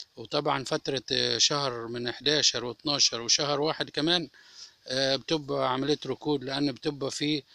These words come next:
آه، بر-، برد، فال-، آه، بتبقى فترة الليل لو تقدر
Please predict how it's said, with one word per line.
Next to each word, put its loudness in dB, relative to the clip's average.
آه، 0
بر-، -4
برد، 0
فال-، -4
آه، -2
بتبقى -4
فترة -4
الليل 0
لو 0
تقدر -2